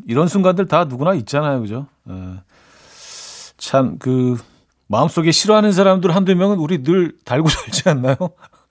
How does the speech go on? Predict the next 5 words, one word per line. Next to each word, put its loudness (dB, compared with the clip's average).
<laughs> -20
아니, 2
아닌 4
분들도 2
계신가? -2